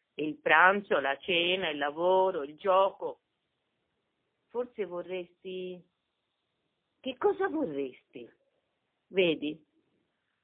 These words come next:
non lo sai nemmeno tu. La vita è questa e basta. Quando vai a piedi devi camminare sul marciapiede, se non vuoi che le macchine ti passino sopra.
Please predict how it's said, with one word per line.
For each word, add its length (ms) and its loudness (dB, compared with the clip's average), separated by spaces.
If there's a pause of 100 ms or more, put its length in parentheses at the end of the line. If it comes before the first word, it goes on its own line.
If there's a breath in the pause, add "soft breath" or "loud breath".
non 180 -2
lo 200 6
sai 160 4
nemmeno 460 -6
tu. 240 -12 (560)
La 160 0
vita 240 0
è 100 0
questa 320 0
e 60 0
basta. 600 -6 (840)
Quando 320 2
vai 240 2
a 80 0
piedi 460 -10
devi 240 -6
camminare 600 -6
sul 160 -10
marciapiede, 840 -10 (560)
se 100 0
non 180 2
vuoi 220 6
che 80 -8
le 120 -2
macchine 560 -6
ti 120 -16
passino 540 -10
sopra. 540 -10